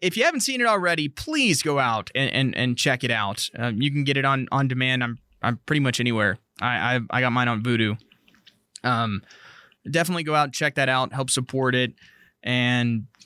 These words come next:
but yeah, let's try and get another, another round of David Arquette buzz more with, with, with, with the movie. That, that would, would be nice to see. It would be nice to see kind of one last round of, uh, of buzz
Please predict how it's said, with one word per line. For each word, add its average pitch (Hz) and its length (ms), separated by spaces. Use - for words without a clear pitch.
but 156 240
yeah, 165 240
let's 156 180
try 320 200
and 349 100
get 285 240
another, 226 500
another 202 540
round 175 380
of 135 100
David 156 240
Arquette 143 420
buzz 101 340
more 123 240
with, 127 260
with, 131 260
with, 135 240
with 139 220
the 135 60
movie. 123 420
That, 123 180
that 123 80
would, 165 400
would 175 160
be 139 100
nice 123 360
to - 80
see. 98 420
It 120 100
would 160 180
be 156 120
nice 131 300
to 131 60
see 131 240
kind 117 160
of 117 80
one 123 240
last 117 320
round 107 440
of, 95 240
uh, - 40
of 107 360
buzz 113 540